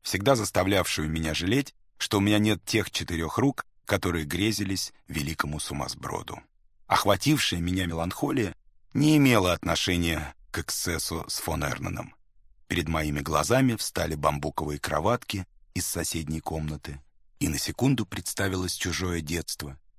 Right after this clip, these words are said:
чей-то чистый взгляд на закатное небо, чей-то невыразимо трогательный мир, унесшийся в небытие. Но я играл недолго. Рояль был расстроен, а мне, вероятно, надо было спешить.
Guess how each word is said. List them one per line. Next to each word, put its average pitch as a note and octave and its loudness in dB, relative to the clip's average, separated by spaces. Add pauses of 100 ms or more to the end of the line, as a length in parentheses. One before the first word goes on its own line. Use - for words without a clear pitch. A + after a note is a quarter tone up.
(300)
чей-то C3 0
чистый D#2+ -4
взгляд G2+ 4
на A2 0
закатное G#2 0
небо, G2+ 0 (320)
чей-то C3+ 4
невыразимо A2 6
трогательный G2 0
мир, G2+ 0 (380)
унесшийся E2 -2 (100)
в - -12
небытие. - -8 (580)
Но F#2 2
я D3 6
играл G#2+ 0
недолго. F2+ -2 (540)
Рояль C#3 4
был F2+ 2
расстроен, C3+ 4
а F#2 2
мне, B2+ 4
вероятно, G2 2
надо E2+ 0
было D#2 -4
спешить. - -4